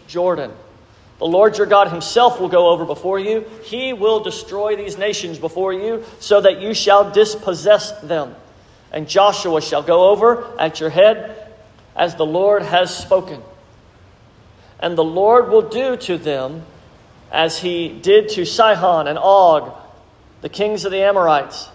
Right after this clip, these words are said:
and to their land when he destroyed them. And the Lord will give them over to you, and you shall do to them according to the whole commandment that I have commanded you."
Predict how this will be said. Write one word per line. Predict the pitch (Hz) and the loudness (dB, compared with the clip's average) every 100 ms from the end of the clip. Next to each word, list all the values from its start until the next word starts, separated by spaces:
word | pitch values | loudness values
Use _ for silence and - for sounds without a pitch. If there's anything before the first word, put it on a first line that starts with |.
| _ | _
and | - - | -16 -4
to | 175 | 2
their | 175 | 4
land | 180 208 208 185 165 | 6 6 6 4 0
when | 180 | -4
he | 165 180 | -4 -10
destroyed | 160 - 196 214 214 | -10 -10 -2 -2 -2
them. | 160 131 - - - | -4 -8 -12 -16 -6
And | 190 | -2
the | 170 | 0
Lord | 165 190 254 208 143 - - - - | 2 4 4 4 -4 -12 -16 -20 -8
will | 160 | -6
give | 160 190 - | -2 -2 0
them | 180 | 2
over | 180 170 | 2 0
to | 170 | -10
you, | 151 165 190 202 | -8 -4 -4 -4
and | 156 165 | -6 -8
you | 214 | -10
shall | - 165 165 | -4 -4 -2
do | 196 240 | -8 -8
to | 202 | -10
them | 160 170 175 | -6 -4 -4
according | 160 185 208 190 | -6 -4 -4 -4
to | 175 | -6
the | 151 | -6
whole | 160 220 240 240 | 0 4 4 2
commandment | - 214 214 226 202 160 160 160 - - - | -4 -4 -2 -2 -2 -6 -8 -8 -20 -14 -6
that | 151 | -2
I | 175 208 | 0 -2
have | 170 165 - | -2 -6 -8
commanded | 185 202 220 202 165 151 - | -6 -2 -2 -4 -8 -8 -16
you." | 147 127 | -16 -16